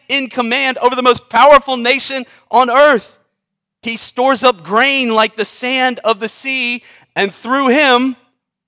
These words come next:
all of the nations are blessed as he provides them with bread during the midst of a famine. He saves them from the famine.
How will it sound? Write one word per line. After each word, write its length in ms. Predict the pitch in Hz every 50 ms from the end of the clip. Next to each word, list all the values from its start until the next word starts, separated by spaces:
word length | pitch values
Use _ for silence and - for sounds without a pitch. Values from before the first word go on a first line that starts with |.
| -
all 560 | - 180 208 226 233 240 240 233 240 233 226 -
of 160 | 175 180 156
the 100 | 180 170
nations 680 | 170 170 175 190 220 220 - - 226 220 220 208 -
are 240 | - - 175 185 185
blessed 640 | 165 151 185 202 214 208 180 139 - - - _ _ _ _ -
as 200 | - 165 - -
he 100 | 202 196
provides 600 | - - 180 170 147 143 160 170 180 180 170 175
them 120 | 175 175
with 200 | 170 165 143 120
bread 400 | 117 147 165 160 139 127 123 - _ _ _ _ _
during 360 | 135 151 160 156 156 151 147 147
the 60 | 143
midst 380 | 151 160 151 - - - - - -
of 280 | 143 139 139 135 127 -
a 80 | - 127
famine. 640 | 120 - - 143 139 143 139 139 131 113 110 101 98 _ _ _ _ _ _ _ _ _ -
He 120 | 180 170
saves 500 | 170 - - 170 180 208 208 202 151 127
them 400 | 147 147 139 127 131 139 143 143 _ _ _ _ _
from 280 | - - 175 175 170 165
the 80 | 160
famine. 520 | - - 160 151 135 127 120 101 95 92